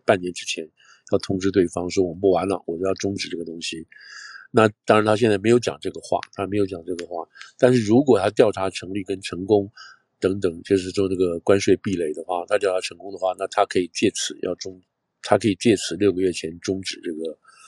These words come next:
这个F卡的事情。那如果F卡的话，那就是说，如果说明年一月了啊，一月，然后之后，之后这样子再往后推六个月。好了，这个事情其实完全不完全是对，针对蔡，蔡英文的，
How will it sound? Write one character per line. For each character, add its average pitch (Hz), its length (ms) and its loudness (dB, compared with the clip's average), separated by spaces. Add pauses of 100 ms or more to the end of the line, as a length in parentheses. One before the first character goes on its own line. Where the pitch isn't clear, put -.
(320)
这 92 160 0
个 85 300 -4
F 90 160 -4
卡 - 160 -6
的 - 80 -10
事 - 160 -4
情。 - 180 -10 (540)
那 127 100 6
如 135 100 8
果 131 80 8
F 139 120 4
卡 104 180 0
的 101 60 -2
话， 95 240 0
那 104 100 0
就 101 140 -2
是 95 180 -4
说， 95 300 0
如 104 100 2
果 110 100 4
说 98 160 0
明 92 160 -14
年 92 140 -10
一 92 80 -16
月 101 220 4
了 82 100 -6 (160)
啊， 87 240 -12
一 98 80 -14
月， 98 160 -2 (100)
然 85 80 -18
后 87 120 -20
之 - 160 -6
后， 90 180 -2
之 90 160 -12
后 87 180 -14
这 - 80 -16
样 82 140 -18
子 - 120 -20
再 - 360 -14
往 85 160 -10
后 87 120 -8
推 - 180 -2
六 92 160 -2
个 76 80 -8
月。 82 200 -10 (720)
好 - 100 6
了， 131 120 6
这 180 120 4
个 147 60 -4
事 127 140 -6
情 104 100 -10
其 104 160 -8
实 107 80 -8
完 107 160 -6
全 113 160 -6
不 110 120 -18
完 95 200 -2
全 98 100 -10
是 98 100 -8
对， 98 160 -4
针 92 200 -6
对 95 160 0
蔡， - 320 -6
蔡 95 180 0
英 90 100 -14 (120)
文 80 160 -20
的， 85 60 -20